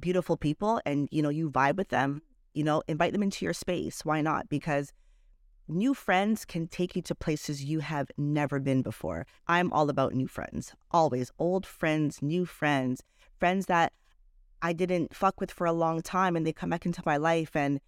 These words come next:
you know, we rekindle a, a relationship. So I'm just about good vibes, good people, good vibrations, good connections.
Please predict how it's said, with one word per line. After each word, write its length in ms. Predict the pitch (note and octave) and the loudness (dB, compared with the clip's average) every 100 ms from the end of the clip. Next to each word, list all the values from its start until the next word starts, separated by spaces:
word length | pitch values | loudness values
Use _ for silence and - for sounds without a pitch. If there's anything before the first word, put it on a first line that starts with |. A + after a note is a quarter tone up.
| _ _ - | _ _ -4
you 120 | E3 | 0
know, 60 | D#3+ | 0
we 120 | F3 | 0
rekindle 500 | E3 - F#3+ F3+ E3 | 0 -2 -4 0 2
a, 120 | D#3 - | 0 -2
a 60 | D3 | -2
relationship. 720 | D3+ D3+ D3+ C#3 - - - - | 0 0 0 -2 -2 -6 -10 -12
So 400 | - D3 C#3 C3+ _ _ _ - | -2 2 2 -2 _ _ _ -4
I'm 100 | F3+ | -2
just 160 | A3+ G#3 | 0 2
about 320 | F#3 - D#3 | 2 2 0
good 200 | F#3 G3 - | -2 -2 0
vibes, 600 | E3+ E3+ E3+ E3+ F3 - | 2 2 2 0 -2 -8
good 220 | - E3+ | -4 -4
people, 760 | - - F3+ - E3 D#3+ D#3 D#3+ _ _ - - | -4 -6 -4 0 0 2 0 -4 _ _ -20 -4
good 220 | F3+ F3 | -2 0
vibrations, 760 | E3+ E3 D3+ D#3+ E3+ - E3 - | 0 0 0 -2 -2 -2 -2 -2
good 200 | D#3+ - | -4 -4
connections. 840 | D#3+ - - - A#3 C#4 E4 - | -4 -2 -4 -4 -4 -2 -4 -6